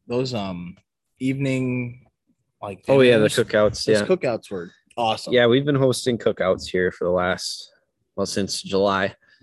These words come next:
Speaker 2: Um, kinda switched to a morning breakfast thing in the terminal.
Speaker 1: Yeah.
Speaker 2: Uh, last one we had was two weeks ago.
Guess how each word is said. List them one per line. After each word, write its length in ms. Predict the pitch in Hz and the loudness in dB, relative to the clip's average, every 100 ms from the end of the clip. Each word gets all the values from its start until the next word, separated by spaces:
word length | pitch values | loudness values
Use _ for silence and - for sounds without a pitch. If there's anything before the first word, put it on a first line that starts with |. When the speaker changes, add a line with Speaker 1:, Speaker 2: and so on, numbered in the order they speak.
| - _ _ _ _ | -20 _ _ _ _
Speaker 2:
Um, 380 | - 90 90 73 _ | -6 -4 -4 -8 _
kinda 160 | 120 101 | -2 -2
switched 320 | - 104 - | -2 -4 0
to 120 | 98 | 0
a 40 | 90 | 0
morning 400 | 92 98 95 85 | 0 0 0 -2
breakfast 520 | 90 90 - 92 - | -2 -2 -6 -12 -6
thing 180 | 90 87 | -4 -4
in 80 | 87 | -6
the 60 | |
terminal. 560 | - 82 87 87 90 90 _ | -8 -10 -8 -6 -8 -10 _
Speaker 1:
Yeah. 180 | 143 202 98 | -8 -6 -6
Speaker 2:
Uh, 240 | 80 90 - _ | -8 -8 -10 _
last 280 | 101 107 - | -4 -2 -2
one 120 | 107 | 0
we 100 | 101 | 2
had 240 | 98 98 | 0 0
was 420 | 90 92 90 92 - | 0 0 0 -4 -4
two 120 | 147 | -2
weeks 240 | 147 - | -2 -2
ago. 300 | 127 131 131 | 2 2 2